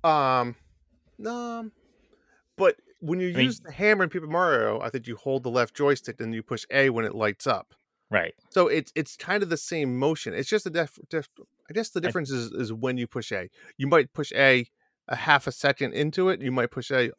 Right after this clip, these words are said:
Speaker 1: a second and a half into it, which is
Speaker 2: And I guess,
Speaker 1: obviously
Speaker 2: like, in,
Speaker 1: a
Speaker 2: in those
Speaker 1: different
Speaker 2: games, you have the, it's like hammer and boots, like, the whole game. I mean, essentially, right?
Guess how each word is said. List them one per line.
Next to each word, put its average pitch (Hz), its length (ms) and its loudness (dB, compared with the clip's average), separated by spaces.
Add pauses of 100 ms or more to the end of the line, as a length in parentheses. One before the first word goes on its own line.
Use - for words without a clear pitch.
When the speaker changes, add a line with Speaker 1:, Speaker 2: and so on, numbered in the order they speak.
(120)
Speaker 1:
a 104 100 -4
second 123 420 -4
and 104 100 -4
a - 40 -4
half 151 400 -2
into - 240 -18
it, - 140 -20 (360)
which 139 180 -6
is 147 80 4
Speaker 2:
And 156 40 8
I 147 80 10
guess, 156 300 6
Speaker 1:
obviously - 0 -
Speaker 2:
like, 123 220 6
in, 123 200 -4 (240)
Speaker 1:
a 139 60 2
Speaker 2:
in 131 60 0
those 147 200 8
Speaker 1:
different - 0 -
Speaker 2:
games, 120 420 2
you 127 300 -2
have 127 240 4
the, 110 80 4 (140)
it's 135 140 -2
like 120 140 6
hammer 131 400 4
and 104 140 4
boots, 120 440 -2
like, 92 220 -4
the 92 80 -4
whole 104 300 0
game. 98 520 -2
I 82 80 -12
mean, 87 180 -12
essentially, 82 480 -4
right? 82 280 -10